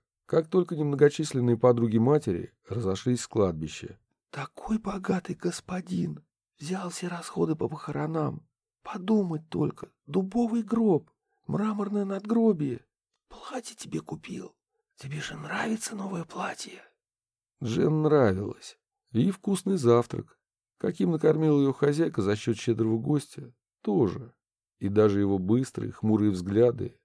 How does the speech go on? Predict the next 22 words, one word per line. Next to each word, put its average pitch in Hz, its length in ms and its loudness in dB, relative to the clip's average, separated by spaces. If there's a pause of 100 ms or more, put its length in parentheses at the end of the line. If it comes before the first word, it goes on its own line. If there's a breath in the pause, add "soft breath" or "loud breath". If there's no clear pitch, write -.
(200)
которые 165 420 2
он 139 80 0
бросал 123 400 2
на 127 80 -2
неё. 110 480 -2 (600)
Ей 104 280 2
и 117 240 -4
правда 110 480 0
повезло, 90 680 -4 (260)
что - 300 4
лорд 135 380 4
Энтони 92 460 0
Ллойд 98 520 4 (160)
рискнул 143 420 0
репутацией 151 600 2
ради 101 200 4
случайной 95 540 2
связи 101 640 2 (180)
и 95 120 -4
незаконно 113 500 2
рождённой 135 460 2
дочери. 92 600 -2